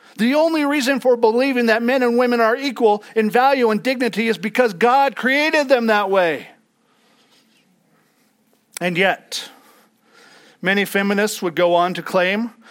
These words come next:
that they should have the right to take the life of an unborn child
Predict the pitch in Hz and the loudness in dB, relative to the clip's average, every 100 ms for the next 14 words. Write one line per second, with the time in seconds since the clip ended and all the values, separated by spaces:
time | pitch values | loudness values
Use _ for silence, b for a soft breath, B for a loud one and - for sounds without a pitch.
0 | B - 151 180 175 202 170 180 170 170 | B -8 -4 -2 -2 -2 0 0 0 0
1 | 160 175 - 151 - 196 233 190 160 170 | 0 -2 -6 -8 -6 -4 -4 0 0 -2
2 | 170 143 156 156 175 165 170 175 170 - | -4 -6 -6 -4 -4 -2 -2 -2 -4 -2
3 | 170 143 147 | 0 0 -2